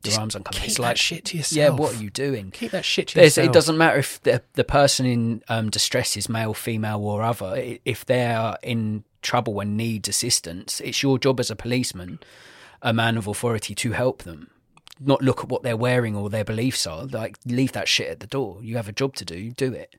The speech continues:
Speaker 2: I always wonder if it's because that religion in particular is one of the youngest religions, that they're still quite far behind the times in terms of adapting to, like, modern age. Like, because you don't really get it anymore in,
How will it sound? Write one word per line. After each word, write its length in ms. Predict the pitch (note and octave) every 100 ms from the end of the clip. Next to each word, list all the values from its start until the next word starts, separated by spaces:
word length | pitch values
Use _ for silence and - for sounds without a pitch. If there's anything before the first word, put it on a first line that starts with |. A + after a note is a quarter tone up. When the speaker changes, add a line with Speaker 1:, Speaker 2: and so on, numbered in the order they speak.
| -
Speaker 2:
I 60 | F#3
always 280 | C4 C#4 -
wonder 320 | F3+ D3+ C3
if 140 | A2
it's 240 | G#2+ - -
because 400 | - B2+ B2 -
that 260 | A#2+ -
religion 380 | B2+ B2 A#2+ A2+
in 100 | A2
particular 480 | G2 - D3 - G2+
is 100 | F#2
one 120 | G#2+
of 60 | G2
the 60 | G2
youngest 500 | G#2+ A2+ G#2 - -
religions, 640 | F#2 F2+ - - A2 - _ _ _ _ _ A2+
that 120 | G#2+
they're 100 | G#2+
still 260 | - B2 G#2+
quite 220 | A2 -
far 220 | A#2 G#2
behind 300 | F#2+ G#2+ G2
the 20 |
times 380 | - A#2 A2 F2
in 80 | F2+
terms 260 | G2+ F2+
of 80 | F2
adapting 460 | F2+ G2+ - - F#2
to, 100 | F#2
like, 120 | F2
modern 300 | F#2+ F#2 F#2
age. 420 | A2 G2 G#2 - _ _ - - -
Like, 200 | A#2 -
because 260 | A2+ B2
you 100 | C3+
don't 220 | D#3+ D#3+
really 260 | D#3 D3 C3+
get 220 | C#3 D3+
it 100 | G#2+
anymore 440 | G2+ G2 F#2+ F#2 F#2
in, 240 | F2+ F2+